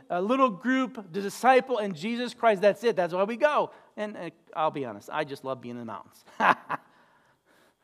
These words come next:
But it's transformative because of that. See, the good news is Jesus is the only one who can fix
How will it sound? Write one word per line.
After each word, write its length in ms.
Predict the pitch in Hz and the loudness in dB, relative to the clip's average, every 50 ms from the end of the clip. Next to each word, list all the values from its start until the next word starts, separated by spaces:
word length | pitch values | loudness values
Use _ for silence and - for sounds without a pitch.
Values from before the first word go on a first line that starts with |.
| _ _ _ _ _ _ _ _ _ _ _ _ _ _ _ _ _ _ _ _ _ _ _ _ _ _ _ _ _ - | _ _ _ _ _ _ _ _ _ _ _ _ _ _ _ _ _ _ _ _ _ _ _ _ _ _ _ _ _ -6
But 180 | 175 170 247 269 | 2 2 2 2
it's 160 | 262 214 - | 2 -2 -6
transformative 920 | - - 254 269 269 254 - - - 262 294 320 320 294 254 214 196 170 | -2 0 2 2 2 0 -2 0 6 10 10 10 10 8 6 4 2 0
because 400 | 156 208 196 - - 214 196 156 | -2 -8 -2 4 4 4 4 4
of 100 | 175 156 | -2 -4
that. 360 | 143 143 127 110 90 85 - _ _ _ _ _ _ _ _ _ _ _ _ _ _ _ _ _ _ _ _ _ _ _ _ _ _ _ _ _ _ _ _ _ _ _ _ _ _ _ _ _ _ _ _ _ _ _ _ _ _ _ _ _ _ _ _ _ _ _ _ _ _ | -4 -4 -4 -6 -8 -12 -16 _ _ _ _ _ _ _ _ _ _ _ _ _ _ _ _ _ _ _ _ _ _ _ _ _ _ _ _ _ _ _ _ _ _ _ _ _ _ _ _ _ _ _ _ _ _ _ _ _ _ _ _ _ _ _ _ _ _ _ _ _ _
See, 100 | - 185 | -10 -10
the 80 | 151 | -6
good 180 | 147 147 196 190 | 0 0 0 2
news 280 | 185 165 160 156 147 139 | 2 -2 -4 -4 -4 -6
is 140 | 143 123 | -10 -12
Jesus 300 | - - 175 185 170 151 | -10 -10 -8 -8 -8 -10
is 60 | 151 131 | -12 -10
the 140 | 135 139 | -8 -8
only 140 | 151 151 151 | -6 -6 -6
one 100 | 147 143 | -8 -10
who 100 | 135 _ | -10 _
can 140 | - 135 127 | -12 -12 -12
fix 560 | - - - - 196 196 - - - - - | -12 -12 -8 -8 -8 -8 -8 -16 -18 -18 -20